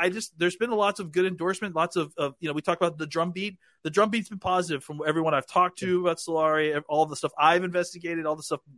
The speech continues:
Speaker 1: you know, people I trust investigated. Uh, I've gotten pretty positive reviews about him so far.
Speaker 2: I, I reached out to somebody that knows offensive line play like the back of their hand, and they said, "Very good hire." So it's, I, and obviously it's not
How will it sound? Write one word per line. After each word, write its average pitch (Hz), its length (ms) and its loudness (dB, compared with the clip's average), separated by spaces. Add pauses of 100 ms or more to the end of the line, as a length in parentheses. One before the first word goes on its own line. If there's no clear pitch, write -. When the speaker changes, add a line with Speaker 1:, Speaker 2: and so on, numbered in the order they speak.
(140)
Speaker 1:
you 143 60 -8
know, 123 160 -6
people 151 240 -2
I 139 80 2
trust 170 320 -4
investigated. 151 580 -6 (540)
Uh, 143 100 4
I've 143 80 0
gotten 143 220 2
pretty 147 160 -2
positive 131 400 -2
reviews 107 280 -10
about 87 200 -14
him - 60 -20
so - 200 -20
far. 80 80 -20 (180)
Speaker 2:
I, 156 140 2
I 147 220 4
reached 147 320 2
out 131 160 0
to 123 80 -12
somebody 120 320 -2
that 113 200 -6
knows 120 320 -6
offensive 117 440 -8
line 110 180 -4
play 104 360 -8 (520)
like 117 140 -10
the 123 80 -6
back 113 240 -2
of 107 60 -10
their 117 100 -2
hand, 123 240 -2
and 117 100 -4
they 123 80 0
said, 123 260 -4 (140)
"Very 135 340 2
good 123 140 0
hire." 123 220 -4 (160)
So 110 260 -4 (380)
it's, - 160 -12 (360)
I, 143 200 0
and 160 100 4
obviously 156 400 6
it's 135 160 -4
not 131 260 0